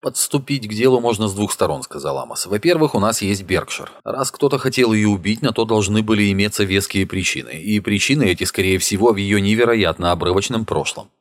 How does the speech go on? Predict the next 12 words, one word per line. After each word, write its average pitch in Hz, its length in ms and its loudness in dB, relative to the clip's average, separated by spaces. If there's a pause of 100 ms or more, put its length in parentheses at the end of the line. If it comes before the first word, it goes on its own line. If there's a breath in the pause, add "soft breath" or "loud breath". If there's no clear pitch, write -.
(140)
Так 95 140 -6
что 110 120 0
можно 104 300 0
попытаться 101 480 -2
выйти 101 260 0
на 85 140 -2
шантажиста, 98 560 -2
копая 92 400 0
глубже 104 460 0
историю 95 520 2
Анны 95 260 -2
Беркшир". 90 500 -4